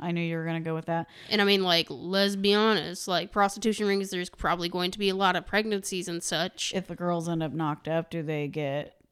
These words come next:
Speaker 1: you know,
Speaker 2: Um,
Speaker 1: do the kids get sent to, s-, uh,
Speaker 2: No, no, I'm not saying,
Speaker 1: somebody
Speaker 2: I'm
Speaker 1: or
Speaker 2: saying, like, abortions and stuff. And we're pro-,
Speaker 1: Oh,
Speaker 2: probably
Speaker 1: that's
Speaker 2: talking, like, back alley or in this case, underground
Speaker 1: Yeah.
Speaker 2: abortions and, like, do those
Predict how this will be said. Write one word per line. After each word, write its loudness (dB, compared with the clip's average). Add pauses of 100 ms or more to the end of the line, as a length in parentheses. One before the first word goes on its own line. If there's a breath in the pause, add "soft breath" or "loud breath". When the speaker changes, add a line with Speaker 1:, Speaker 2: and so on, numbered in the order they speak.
(340)
Speaker 1:
you -2
know, 2
Speaker 2:
Um, -8
Speaker 1:
do 2
the 0
kids -2
get 0
sent -2
to, -2 (560)
s-, -10
uh, 0 (360 loud breath)
Speaker 2:
No, 2
no, 10
I'm 10
not 8
saying, 6
Speaker 1:
somebody 8
Speaker 2:
I'm 10
Speaker 1:
or 6
Speaker 2:
saying, 6
like, 0
abortions -2
and -10
stuff. -6
And -2
we're 8
pro-, 4
Speaker 1:
Oh, 2
Speaker 2:
probably 8
Speaker 1:
that's 4
Speaker 2:
talking, 0
like, 2
back 2
alley 6
or 0
in 0
this 0
case, -2
underground 2 (420 loud breath)
Speaker 1:
Yeah. 2
Speaker 2:
abortions 6
and, 4
like, 0 (360)
do 6
those 6